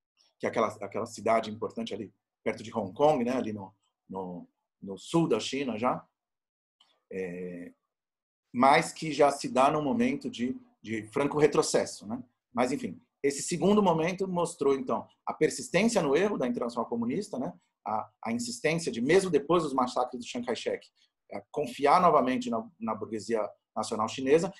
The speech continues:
e levando ao mesmo resultado. Só que dessa vez ampliando, né? Aprofundando, né? O, o nível de, de derrota que significou, é, é, o, o primeiro massacre de Xangai, né? Então,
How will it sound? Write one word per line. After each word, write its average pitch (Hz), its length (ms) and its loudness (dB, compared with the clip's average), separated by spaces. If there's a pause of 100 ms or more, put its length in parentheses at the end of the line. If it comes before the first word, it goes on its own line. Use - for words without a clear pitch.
e 180 60 2
levando 180 280 8
ao 190 80 8
mesmo 180 260 4
resultado. 180 540 0 (260)
Só 127 200 -2
que 135 80 -8
dessa 131 260 6
vez 139 380 2 (260)
ampliando, 147 480 6
né? 131 60 8
Aprofundando, 151 800 2 (360)
né? 113 240 -6
O, 101 300 -6 (280)
o 104 140 -10
nível 123 320 0
de, 98 400 -10 (120)
de - 120 -20
derrota 120 400 2
que - 140 -16
significou, 120 720 -4 (1080)
é, 98 640 -8
é, 92 60 -8
o, 95 120 -12 (100)
o - 80 -14
primeiro 123 320 2
massacre 117 360 2
de - 80 -10
Xangai, 101 360 -6 (240)
né? 110 160 -14 (260)
Então, 139 400 0